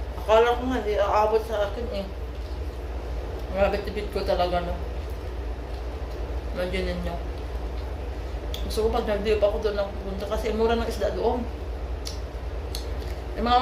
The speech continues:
O F W, baka gusto nyo bumili doon sa Nesto. Mayroon silang online. Online Riyadh, may nang nakalagay doon, from Batha. Ang deliver is twenty-five S R.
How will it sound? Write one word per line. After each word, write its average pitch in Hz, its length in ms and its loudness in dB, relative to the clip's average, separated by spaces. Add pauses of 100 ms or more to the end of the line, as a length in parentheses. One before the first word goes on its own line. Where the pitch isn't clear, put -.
O 247 80 0
F 240 80 -2
W, 247 320 6
baka 220 240 4
gusto 233 240 2
nyo 233 160 2
bumili 214 320 6
doon 202 160 2
sa 220 80 -2
Nesto. 202 400 0
Mayroon 202 320 4
silang 220 320 0
online. 190 480 2 (2250)
Online 208 400 6
Riyadh, 196 400 4
may 185 160 -2
nang 180 160 -4
nakalagay 180 480 0
doon, 180 160 0 (160)
from 175 160 0
Batha. 170 480 0 (2250)
Ang 190 160 2
deliver 214 480 4
is 196 240 -2
twenty-five 202 560 -2
S - 160 -4
R. 170 240 2